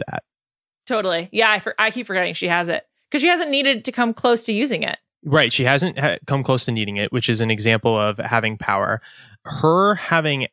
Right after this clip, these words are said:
Speaker 1: Adam kinda under her wing, I think, is really smart too, because Adam has nowhere else to go. No one trusts him. So, and maybe there will come a time where Sophie's like, "Look, we gotta get rid of Adam. I can't trust him either."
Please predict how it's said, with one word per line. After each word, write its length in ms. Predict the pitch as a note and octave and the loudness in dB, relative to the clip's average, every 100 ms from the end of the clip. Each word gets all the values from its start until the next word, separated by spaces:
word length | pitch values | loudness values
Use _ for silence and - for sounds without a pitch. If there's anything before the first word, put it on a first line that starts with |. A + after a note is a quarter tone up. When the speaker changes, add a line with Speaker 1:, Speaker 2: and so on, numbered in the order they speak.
| - | -2
Speaker 1:
Adam 640 | A#2 C3 B2+ A#2+ A2+ G#2+ - | 2 2 2 -2 -4 -8 -12
kinda 240 | - B2+ A2+ | -6 -2 -2
under 240 | - B2 B2 | -2 0 0
her 160 | A#2+ | 0
wing, 320 | G#2+ G#2+ A#2 B2+ | 0 -2 -2 0
I 80 | |
think, 180 | C3+ C3 | -2 -2
is 140 | A2+ A#2+ | -2 0
really 180 | A2+ | 0
smart 460 | G#2+ - A2+ G#2+ - - | 2 0 0 0 -2 -8
too, 420 | - A#2+ C#3 D#3+ - - | -4 0 2 2 -2 -6
because 160 | - A#2+ C3 | 0 2 4
Adam 220 | C#3+ D#3+ | 2 2
has 180 | C3+ A2+ | -2 -2
nowhere 420 | A#2+ A#2+ B2+ B2 | 0 2 2 2
else 280 | G#2+ A2 - | 0 -2 -6
to 120 | - G#2+ | -10 -12
go. 420 | - G2 G2+ C3 B2 | -8 -4 0 0 0
No 160 | A2+ | 0
one 260 | A#2 A#2 G#2 | 0 -2 -4
trusts 540 | - - - - - | -8 -6 -4 -4 -2
him. 360 | - D3+ E3 E3+ - - - - | 0 2 2 -2 -6 -18 -20 -4
So, 160 | - - | 2 4
and 320 | C#3+ C3 A#2+ | 4 4 -2
maybe 320 | B2 C#3 D#3 D3+ | 0 2 4 4
there 140 | C#3 | 4
will 100 | B2+ | 2
come 180 | A2+ B2 | 2 -2
a 40 | |
time 300 | A2 A#2 A2+ | 0 2 2
where 160 | G#2+ G#2+ | 0 -2
Sophie's 400 | - A2 G#2+ G2 | 0 -2 -2 -4
like, 280 | G2 G2 - | -2 -4 -4
"Look, 220 | G#2+ G2 | -4 -2
we 80 | G#2 | 0
gotta 160 | G#2 | 0
get 80 | G2+ | 0
rid 140 | G2+ G2+ | 0 2
of 80 | |
Adam. 260 | G2 G#2 G2 | 2 2 0
I 140 | G#2+ | -2
can't 240 | A2 A2 - | -4 -6 -10
trust 240 | - - | -10 -10
him 60 | F#2+ | -8
either." 340 | - B2 G2 | -2 0 0